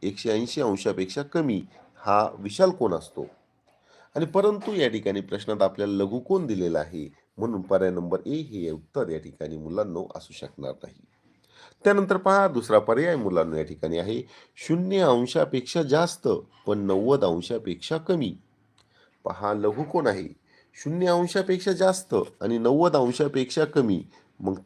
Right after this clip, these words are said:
तयार होणारा कोन हा लघुकोन असणार आहे. त्यानंतर तिसरा पर्याय आहे नव्वद अंश.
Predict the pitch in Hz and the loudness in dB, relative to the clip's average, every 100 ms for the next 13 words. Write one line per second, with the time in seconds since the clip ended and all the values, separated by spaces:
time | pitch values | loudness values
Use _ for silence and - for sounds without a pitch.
0 | 131 135 170 143 101 98 107 107 131 135 | 4 6 6 2 2 4 2 2 -2 -2
1 | 151 180 185 190 196 180 175 170 160 139 | 0 0 0 2 2 2 0 0 0 -2
2 | 139 147 - _ _ _ _ _ _ _ | -4 -8 -14 _ _ _ _ _ _ _
3 | _ _ _ _ _ _ _ _ _ _ | _ _ _ _ _ _ _ _ _ _
4 | - - 101 95 101 110 107 - 127 175 | -20 -4 -2 -2 0 -2 -2 -8 -6 0
5 | 175 131 107 113 110 117 151 180 139 95 | 2 4 2 0 0 0 2 6 6 4
6 | 87 - | -2 -12